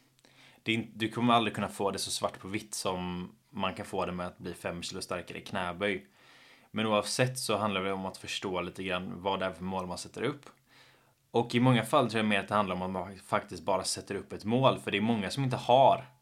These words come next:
mål förutom att, ah, jag blir rankad, eh, topp hundra eller topp tjugofem eller vad det nu är. Det, liksom, det saknas, ehm, det saknas mål. Liksom, vad är det du vill bli bättre på? Vilken del av spelet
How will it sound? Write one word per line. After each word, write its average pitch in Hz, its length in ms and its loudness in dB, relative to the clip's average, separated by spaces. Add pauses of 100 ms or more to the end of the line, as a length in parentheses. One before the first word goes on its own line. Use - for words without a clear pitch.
(100)
mål 95 560 -2
förutom 95 340 -2
att, 82 160 -6
ah, 110 200 10
jag 92 120 2
blir 95 120 0
rankad, 87 540 -2
eh, 87 160 -4
topp - 240 -12
hundra 90 440 -4
eller 87 140 -4
topp - 260 -10
tjugofem 90 480 -2
eller 85 140 -10
vad 85 160 -8
det 87 40 -10
nu 87 120 -8
är. 80 240 -8 (680)
Det, - 160 -14
liksom, 110 380 -2
det 107 80 0
saknas, 104 1000 0
ehm, 92 640 -2 (920)
det 107 160 -6
saknas 107 640 2
mål. 107 440 -2 (360)
Liksom, 98 260 -6
vad 120 180 10
är 117 80 10
det 107 60 0
du 104 40 -6
vill 104 100 -2
bli 104 100 -2
bättre 95 420 -4
på? 110 240 0
Vilken 104 420 -2
del 101 260 0
av 95 60 -4
spelet 95 460 -4